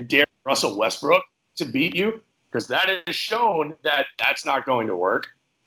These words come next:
Do you just play straight up one-on-one, no-help defense on James Harden? 'Cause that's not going to work. 'Cause that's, you know, Dallas did that for a quarter, and he went off for, what, twenty-four points, in,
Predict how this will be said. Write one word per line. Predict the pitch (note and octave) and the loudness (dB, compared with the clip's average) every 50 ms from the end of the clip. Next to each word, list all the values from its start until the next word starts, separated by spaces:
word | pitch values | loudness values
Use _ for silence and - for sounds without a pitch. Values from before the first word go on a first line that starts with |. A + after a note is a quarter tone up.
| - A2+ | -14 -6
Do | A#2+ D3+ D#3+ E3+ E3 | -2 2 2 2 2
you | E3 D3 D3 D#3+ E3 E3 | 0 0 0 0 0 0
just | C3+ E3 C#3+ - - | 0 0 -2 -2 0
play | - E3 D#3+ D3+ | 0 2 2 2
straight | - - - - - D#3+ E3+ E3+ E3 | 2 -2 -4 -2 -2 0 2 2 2
up | D#3+ D#3+ D#3 - C#3 | 2 0 -2 -4 -4
one-on-one, | C#3+ D3+ D#3+ D3+ D3 C#3 C3+ - D3+ D3 C#3+ C#3+ D3 D#3 D#3 D3 C#3 | -2 0 0 0 0 -2 -4 -4 -4 -4 -2 0 0 0 0 0 0
no-help | C#3 D3 D3 C#3 D3+ D3 C#3+ - | 0 0 2 2 2 0 -2 -4
defense | C3 C3+ D#3 D3+ E3 D3 D3 C#3+ D3 | -4 -6 -2 0 2 2 2 2 0
on | C3+ A#2 | 0 0
James | B2+ B2+ B2 A#2 G#2+ | 0 0 0 0 0
Harden? | A2 A2+ B2+ C#3 D#3 F3 F3 - _ _ _ _ _ _ _ | 0 0 0 2 0 -2 -2 -4 _ _ _ _ _ _ _
'Cause | - D#3 - | -4 -2 2
that's | A2+ - - E3+ - - | 4 4 4 4 2 -2
not | F#3+ D#3+ C3 A2+ - | -2 -2 -2 -2 -2
going | B2 A2 G#2 G#2 G2 | -4 -4 -4 -4 -6
to | F#2+ | -2
work. | F2+ F#2 G2 A2+ D3+ D3 | 0 2 2 2 2 0
'Cause | - B2 G2+ | -4 -4 -2
that's, | - A2+ C3 A2 - - - | 0 0 2 2 0 -4 -4
you | - B2 | -6 -6
know, | A2 G2+ | -6 -4
Dallas | F2+ - A#2 C#3+ E3+ E3 D#3 C#3 - - - _ _ _ _ _ _ _ _ | -2 0 0 2 2 2 0 -2 -4 -8 -16 _ _ _ _ _ _ _ _
did | - D#3 D#3+ - | 0 0 0 0
that | D3+ C#3 C3+ C3 - - | 0 0 0 0 -2 -2
for | D3+ C#3 B2 | -2 -2 -2
a | A2 | -2
quarter, | - _ E3 F#3+ G3+ F#3 E3 D3 C#3 C#3+ | -4 _ -2 0 2 2 2 2 0 -2
and | C#3+ B2 C3 | -4 -4 -4
he | C3+ C#3+ D3 | -4 -4 -4
went | C#3+ D3+ D3 D3 | -2 0 0 2
off | D3+ D3 C3+ - _ _ _ | 2 0 0 -2 _ _ _
for, | A#2+ B2 B2 B2+ B2+ B2+ B2 B2 A#2+ A#2 A2+ | -8 -4 -2 0 0 2 2 2 0 0 -2
what, | A2+ A2+ G#2+ - | -2 -2 -2 -2
twenty-four | - - - C3 B2+ C3 C#3 D3 D3+ D3+ - - _ _ - - _ - C3 C3 C3+ C#3+ D#3+ E3+ - | -4 -8 -6 -2 0 0 0 0 0 -2 -6 -14 _ _ -20 -16 _ -8 -4 0 2 2 2 0 0
points, | - D3 D3 D3 E3 F3 F3 - | -2 -2 0 0 0 0 -2 -2
in, | F#3+ F3+ F3+ - - - F3 F3 | -4 -4 -4 -6 -8 -8 -8 -8